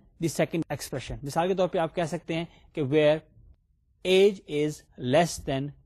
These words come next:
twenty۔ Now age is the name of the attribute, less than is the operator and twenty is the value، اور وہ بھی جو ویلیو ہے that is also an example of the expression۔ تو یا تو آپ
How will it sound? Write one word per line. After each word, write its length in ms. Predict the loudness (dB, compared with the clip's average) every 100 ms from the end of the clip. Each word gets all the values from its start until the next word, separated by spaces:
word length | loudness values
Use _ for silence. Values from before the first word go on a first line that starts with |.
| _ -6
twenty۔ 340 | -4 -6 -14 -16 _ _ _ _ _ 0
Now 100 | 0 0 4
age 540 | 6 6 0 _ 0
is 100 | 2
the 120 | 2
name 220 | 0 0 0
of 100 | -2 -6 _ _ _ _ _ -12 -4
the 120 | -4
attribute, 400 | -2 0 0 -2 -6 _ _ _ -4
less 400 | 4 4 4 2
than 100 | 0 -2 -2
is 220 | 0 0
the 180 | 0 -2 -4 _ -4
operator 440 | -4 -2 -2 -2 -8 _ _ _ -20 _ -4
and 120 | -4 0
twenty 360 | -2 0 -2 -2
is 100 | -2 -2
the 100 | -4
value، 280 | -4 -6 -12 -18 _
اور 140 | 0
وہ 180 | 4 4
بھی 140 | 4 2
جو 220 | 0 0 -6
ویلیو 420 | 0 2 4 4
ہے 140 | 4 0 -6 -4
that 80 | 2
is 260 | 2 4 2
also 300 | 2 2 -2 0
an 60 | -4
example 420 | -2 -4 -2 0
of 140 | 0 -2 _ -6
the 40 | -6
expression۔ 520 | -6 -10 -12 -12 -18 -20 _ _ _ _ _ _ _ _ _ _ _ _ _ _ _ -8
تو 80 | 4
یا 180 | 8 8
تو 120 | 6
آپ 200 | 4 4